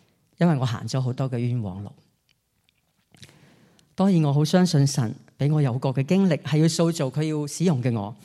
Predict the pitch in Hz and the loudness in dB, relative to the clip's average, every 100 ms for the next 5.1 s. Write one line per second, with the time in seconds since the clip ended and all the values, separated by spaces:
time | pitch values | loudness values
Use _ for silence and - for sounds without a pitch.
0 | - - - - _ 190 196 208 254 208 | -20 -20 -20 -20 _ 4 4 4 4 4
1 | 196 233 233 185 170 226 233 160 208 208 | 4 2 4 2 2 2 0 -2 0 0
2 | 170 151 160 170 214 156 - 165 156 110 | 0 -2 -2 0 2 0 2 2 2 -2
3 | 107 135 135 104 113 - - - - - | -4 0 0 0 -8 -14 -20 -20 -20 -20
4 | - 185 180 175 196 190 - 165 151 131 | -2 0 2 0 -2 -2 -4 -2 -2 -4
5 | 156 | 0